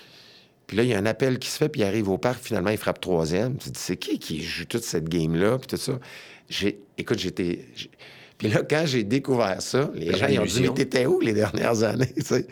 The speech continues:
Speaker 1: j'étais pas là-dedans, moi. J'étais pas dans ça. Euh, problème de langue. Je parlais pas l'anglais dans mes... dans ma première année ou deux. J-, j'étais, je savais presque rien. Puis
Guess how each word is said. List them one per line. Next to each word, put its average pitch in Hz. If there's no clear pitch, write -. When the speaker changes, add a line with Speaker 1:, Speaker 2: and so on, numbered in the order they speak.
Speaker 1:
j'étais -
pas 131
là-dedans, 92
moi. 92
J'étais -
pas 139
dans 87
ça. -
Euh, -
problème 104
de 104
langue. 92
Je -
parlais 87
pas 95
l'anglais 92
dans 87
mes... 80
dans 82
ma 78
première 85
année 82
ou -
deux. -
J-, -
j'étais, -
je -
savais -
presque -
rien. 80
Puis -